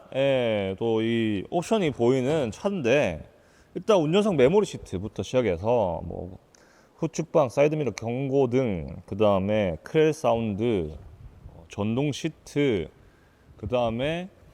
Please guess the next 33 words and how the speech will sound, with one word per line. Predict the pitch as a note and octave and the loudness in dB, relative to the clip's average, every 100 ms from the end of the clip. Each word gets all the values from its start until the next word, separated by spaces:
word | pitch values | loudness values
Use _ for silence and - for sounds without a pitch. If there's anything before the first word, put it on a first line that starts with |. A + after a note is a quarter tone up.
| - - - | -20 -20 -10
어, | F#2 F#2 F#2 F2+ | -6 -2 -2 -4
뭐 | F2+ F2+ | -6 -6
스마트 | F#2 - G#3 - | -6 -2 -2 -2
크루즈 | - A3 | -6 -6
컨트롤이 | G3+ E3 D#3+ D3 | -4 -6 -4 -2
가능한 | B2+ G#2 G#2 A#2 | -2 -4 -6 -8
드라이브 | - B2+ E3+ | -4 -2 0
와이즈도 | A#2+ A2+ G#2 G#2+ | -2 -2 -4 -8
탑재가 | - - C3 | -10 -6 -4
되어 | G#2 G2 | 0 -2
있고, | E2+ A2 G2+ | -4 -6 -6
전자식 | - A#2 B2 - | -6 -6 -6 -8
파킹 | F#3+ - G3 B2+ | -10 -6 -4 -2
브레이크, | G#2 F#2+ - A#2+ F#2+ | -2 -2 -4 -4 -4
스마트폰 | - E3+ F#3+ - - G#2 | -6 -6 -6 -6 -6 -6
무선 | F2+ G2+ A2+ | -4 -4 -6
충전, | - C#3 G#2+ B2+ A#2 D#2+ - | -6 -6 -4 -2 -2 -6 -6
통풍 | E3+ D#3+ F#3+ | -6 -4 -4
시트 | D3 B2+ - | -4 -4 -6
다 | - A#2+ | -8 -2
들어가 | G#3 G#4+ - | 0 0 -2
있네요. | E3 C4+ F#2 G#2+ G3 | -2 -6 -8 -8 -10
뭐 | G#2+ F#2 | -6 -2
없는 | A2 F#3 C4+ | 0 0 0
게 | |
없네요. | A#2 F#2+ A2 F2+ G2+ | -2 -4 -6 -8 -6
경사로 | A#2+ C3+ F3+ F3+ | -2 0 0 0
조속 | A2+ A#2 | -4 -12
주행 | - G#2 | -8 -6
장치까지. | G#2+ A2 - - - F#2 A#2 _ _ _ _ _ _ _ _ _ | -6 -6 -8 -12 -8 -10 -12 _ _ _ _ _ _ _ _ _
그리고 | F3 F#3 A#3 C4+ - - - _ | 0 6 6 6 0 -20 -20 _
단연 | C3 C#3 A#3+ C#4+ | -2 2 2 2
돋보이는, | C3 G2+ E3 B2+ A2+ A#2 F2 | -2 -2 0 0 -2 -6 -8